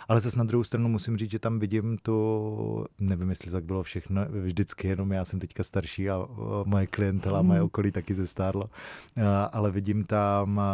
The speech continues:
Speaker 1: eh, jak žijeme ten rychlej svět, ten rychlej život, no. Je po-, často ztrácíme vlasy, nikdy jsem se tolik nesetkával s různýma formama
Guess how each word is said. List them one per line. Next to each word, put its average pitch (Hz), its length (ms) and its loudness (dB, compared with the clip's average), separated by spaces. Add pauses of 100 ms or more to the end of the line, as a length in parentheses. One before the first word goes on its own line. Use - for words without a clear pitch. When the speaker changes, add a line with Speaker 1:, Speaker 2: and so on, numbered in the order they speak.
Speaker 1:
eh, 101 40 0
jak 101 140 0
žijeme 120 220 4
ten 117 160 4
rychlej 117 280 4
svět, 123 280 2
ten 131 140 2
rychlej 117 300 2
život, 113 400 2
no. 95 260 0
Je 98 180 0
po-, 92 300 -10 (340)
často 95 800 -2
ztrácíme 104 540 0
vlasy, 98 640 0
nikdy 95 280 0
jsem 101 180 0
se 101 120 -4
tolik 92 320 -2
nesetkával 95 680 -2
s 90 80 -6
různýma 95 380 0
formama 95 600 -2